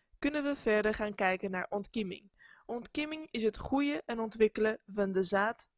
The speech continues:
tot een plant. Er is een verschil tussen groeien en ontwikkelen. Groeien is als iets groter wordt, dus het verandert niet van vorm,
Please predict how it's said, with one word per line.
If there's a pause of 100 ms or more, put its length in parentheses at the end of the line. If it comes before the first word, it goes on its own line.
tot
een
plant. (520)
Er
is
een
verschil
tussen
groeien
en
ontwikkelen. (460)
Groeien (160)
is
als
iets
groter
wordt, (320)
dus
het
verandert
niet
van
vorm,